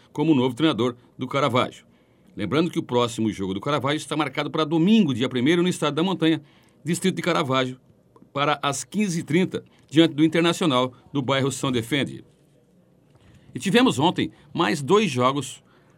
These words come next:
pelo nosso Campeonato Municipal de Futsal, a Taça Papos e Tragos, e dois jogos com muitos gols.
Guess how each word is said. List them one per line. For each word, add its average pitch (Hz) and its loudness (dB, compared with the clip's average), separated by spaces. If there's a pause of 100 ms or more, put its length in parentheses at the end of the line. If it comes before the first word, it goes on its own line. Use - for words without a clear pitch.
(280)
pelo 143 -2
nosso 170 0
Campeonato 226 -2
Municipal 117 -2
de 101 -6
Futsal, - -4
a 165 0
Taça 160 -4 (400)
Papos 160 0
e 190 0
Tragos, 131 0 (120)
e - -10
dois 156 0
jogos 151 2
com 175 2
muitos 180 4
gols. 165 2